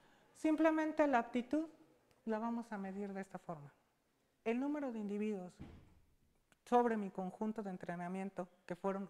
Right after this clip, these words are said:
correctamente e-, etiquetados o clasificados entre el número total de individuos. ¿Sale?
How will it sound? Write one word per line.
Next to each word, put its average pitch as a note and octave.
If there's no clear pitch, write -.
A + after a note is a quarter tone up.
correctamente G#3+
e-, F3
etiquetados D#3+
o E3+
clasificados D#3+
entre G3+
el F#3+
número G3
total E3
de E3+
individuos. C3+
¿Sale? D#4